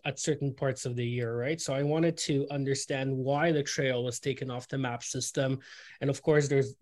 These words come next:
lots of politics, you know, there's farmers involved, there's landowners involved. And I found out what happened here is that the M T O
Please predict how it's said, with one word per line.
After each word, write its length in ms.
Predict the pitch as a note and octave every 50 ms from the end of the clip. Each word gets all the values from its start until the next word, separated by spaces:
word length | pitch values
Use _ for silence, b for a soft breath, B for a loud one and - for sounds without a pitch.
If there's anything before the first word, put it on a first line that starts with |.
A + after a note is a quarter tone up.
| -
lots 460 | E3 D3 C#3+ C#3+ D3 D3 D3 D3 -
of 140 | C#3+ B2+ - -
politics, 680 | C#3 B2+ A#2+ B2 B2+ B2 - - B2 A#2 A#2+ - -
you 80 | C3+
know, 120 | C3 A#2+ A#2+
there's 260 | A#2 B2 A#2 - -
farmers 540 | - - D3+ D3 C#3+ C#3 C3 B2+ B2+ A#2+ A#2
involved, 520 | B2 A#2+ A2+ A#2+ A#2+ A#2 A#2 A#2+ A#2 A2+
there's 200 | A#2 A#2 A2 A2
landowners 600 | B2+ C3+ C3+ C#3 C#3 B2+ B2+ B2+ B2+ B2 B2 A#2
involved. 500 | A#2+ A#2+ A2+ A#2+ A#2+ A#2 A2+ A#2 A2+ A#2 B B B B B B
And 100 | B2+ B2
I 80 | B2
found 260 | A#2+ - C#3+ C#3 C#3 C#3
out 120 | C#3 C3+
what 100 | C3 A2+
happened 440 | - - C3 B2+ - - C3 B2 -
here 280 | - F3+ G#3 G#3+ G#3
is 160 | F3 D3 C3 B2
that 180 | B2 A2+ - -
the 180 | B2+ C3 - -
M 240 | C#3 D3 D#3 E3 D#3+
T 320 | D#3+ - - C#3+ C3+ B2+
O 400 | - E3 A3 G3+ C3 B2 C3 D3